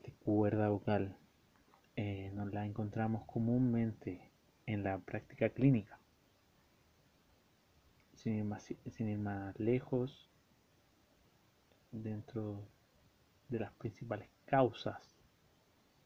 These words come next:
con las que nos encontramos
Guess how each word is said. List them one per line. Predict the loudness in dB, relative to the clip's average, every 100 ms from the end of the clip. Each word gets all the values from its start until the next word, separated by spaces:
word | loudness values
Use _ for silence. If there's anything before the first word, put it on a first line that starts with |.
| _ _ _ _ _ _ -8
con | -6
las | -6
que | -8 -6
nos | -6
encontramos | -8 -8 -10 -4 -2 -2 -2 -4 -6 -8